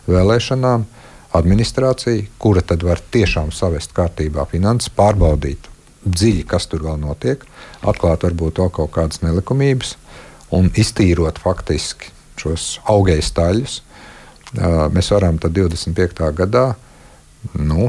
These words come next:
saprotot, tad varbūt arī tiešām, ā, pilsētas iedzīvotājiem, Latvijas sabiedrībai, tad jau ar konkrētiem faktiem, kas ir izdarīts, kas ir izdarīts pareizi, kur pašvaldība ir rīkojusies nepareizi,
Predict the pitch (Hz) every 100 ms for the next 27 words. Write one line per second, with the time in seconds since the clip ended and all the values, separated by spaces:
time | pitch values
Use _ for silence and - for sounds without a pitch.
0 | - - 98 - 95 82 82 - 82 90
1 | 85 82 85 80 - 98 - 80 76 78
2 | 87 80 92 95 90 82 87 85 82 78
3 | 80 - 78 82 92 82 76 - 90 78
4 | 76 80 80 78 82 80 82 78 78 -
5 | - - - 98 - 80 85 82 92 -
6 | 85 73 - - - - - - 104 -
7 | 127 117 113 98 - 95 82 85 85 76
8 | - 92 113 123 - - - - 90 85
9 | 82 78 80 76 78 - 92 92 80 73
10 | - - - - - - - - - -
11 | - - - 95 131 131 143 139 - -